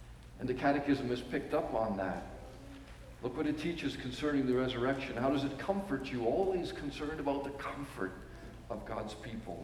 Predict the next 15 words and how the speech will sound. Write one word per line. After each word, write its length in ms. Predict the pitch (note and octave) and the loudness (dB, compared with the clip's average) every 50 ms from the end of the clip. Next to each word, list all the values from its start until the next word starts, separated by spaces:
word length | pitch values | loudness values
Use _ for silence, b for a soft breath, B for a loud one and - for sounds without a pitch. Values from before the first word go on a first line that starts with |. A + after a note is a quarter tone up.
| - G#2+ | -4 0
"Not 280 | B2 D3 E3+ E3 - - D3 | 2 4 4 4 2 4 4
only 320 | D#3 E3 E3+ D#3+ D#3 D3 C#3+ | 4 4 4 4 2 2 2
will 300 | C#3+ C3+ C#3 C3 B2+ B2 | 4 6 6 6 6 6
my 240 | A#2+ A2 A#2 A#2 | 4 4 4 2
soul 680 | A#2 A#2+ - - - A#2+ - G3 G3+ F#3+ - - - - | -2 -2 -6 -4 4 8 10 12 12 12 10 8 4 2
be 80 | - - - | 0 -2 0
taken 320 | C3+ B2 B2 A#2+ A#2+ A2 | 0 0 0 0 -2 -2
immediately 640 | A2 G#2+ A2 B2+ B2 A#2 A#2 A2+ - A#2 A#2 A2+ G#2+ | -2 -2 0 0 0 0 -2 -2 -2 -2 0 0 0
after 280 | G#2+ G#2+ G#2+ G#2+ G#2 | 0 0 0 -2 -4
this 220 | G2 G2 G2 G2 F#2+ | -2 -4 -4 -2 -2
life 260 | F2+ F2+ G2 G2+ - - | 0 0 0 -2 -2 -6
to 60 | G2 | -8
Christ 360 | - - A2 G2+ G2 G2+ - | -6 0 2 2 2 2 0
his 160 | - G2+ - - - - | -4 -6 -8 -6 -2 0
head, 200 | A#2 A2+ - | 0 0 0